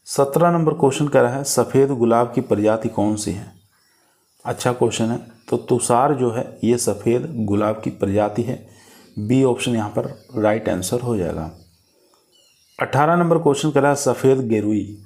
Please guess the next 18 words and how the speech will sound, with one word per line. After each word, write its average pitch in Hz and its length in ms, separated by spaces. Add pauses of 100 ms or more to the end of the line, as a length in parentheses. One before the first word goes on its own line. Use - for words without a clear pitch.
(140)
प्रभावित 120 480
करती - 340
है। 87 180 (840)
तो 127 60
ये 143 160
प्रभावित 135 440
करती 120 300
है 131 60
सरसों 104 460
को। - 180 (720)
सी 139 260
ऑप्शन 127 300
यहाँ 107 220
पर - 260 (140)
राइट 104 380
आंसर 98 300
हो 117 160
जाएगा। 95 360